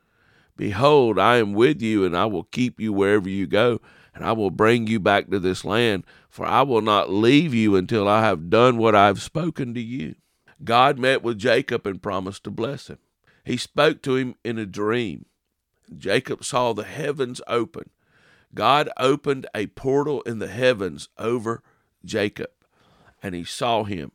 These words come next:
And what did he promise to do? He promised to bless him. Now notice Jacob's reaction. In verses sixteen and seventeen, Jacob awoke from his sleep and said,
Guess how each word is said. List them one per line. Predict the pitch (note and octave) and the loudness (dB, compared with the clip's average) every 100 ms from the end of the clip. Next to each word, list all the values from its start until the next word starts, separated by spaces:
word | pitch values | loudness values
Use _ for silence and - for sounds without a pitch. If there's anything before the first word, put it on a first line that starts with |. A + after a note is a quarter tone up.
| _ | _
And | - E2+ | -14 -4
what | B2 - | -4 -4
did | C3+ | -4
he | B2+ | -6
promise | - B2 A#2+ - | 0 0 0 -6
to | - | -6
do? | G2+ A#2 - - _ _ | -2 -2 -4 -12 _ _
He | A2+ A#2 | -4 -4
promised | - D3 D#3 E3+ A2 A2+ - | -4 0 2 2 -2 -4 -10
to | A2+ | -6
bless | F2+ C3 C3+ A#2 | 0 0 0 -4
him. | F2 D#2+ | -6 -2
Now | G2 | -2
notice | G#2+ B2 C3+ A2+ | 2 2 2 -2
Jacob's | A2+ A2 - G#2 - | 0 0 -2 -10 -8
reaction. | F2+ G#2+ A#2+ - - - _ _ - | -4 -4 -6 -10 -20 -20 _ _ -8
In | G2 | -8
verses | E2 B2 B2+ B2+ G2+ | 0 2 2 -2 -6
sixteen | - D3 - B2+ B2 | -4 -6 -4 -2 -2
and | G2+ | -4
seventeen, | - C#3+ C3 G2+ A2 G2 | -2 -2 -2 -6 -6 -6
Jacob | D#2+ G2+ - G2+ | 0 0 0 -4
awoke | F2+ E2 F#2+ B2+ - | -6 -2 0 -2 -4
from | B2+ A2 | -8 -6
his | G#2+ | -8
sleep | - B2+ A#2 D#2 | -8 -6 -6 -8
and | D2 | -8
said, | F#2 F2+ | -4 -4